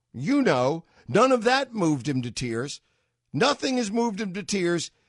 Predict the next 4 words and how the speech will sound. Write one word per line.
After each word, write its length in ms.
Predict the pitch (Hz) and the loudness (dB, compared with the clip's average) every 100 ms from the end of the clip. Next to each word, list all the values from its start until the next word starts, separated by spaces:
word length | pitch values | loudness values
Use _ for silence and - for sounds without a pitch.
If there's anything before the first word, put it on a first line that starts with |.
| _ _ | _ _
except 680 | 175 - - 196 196 196 - - _ _ _ _ _ _ _ _ _ _ | -6 -4 -2 0 0 -2 -12 -20 _ _ _ _ _ _ _ _ _ _
the 140 | 120 | -6
tearing 640 | 156 - - 214 220 220 196 | -4 -4 -2 0 0 0 -2
fact 600 | - 170 156 151 - | -2 0 0 -4 -10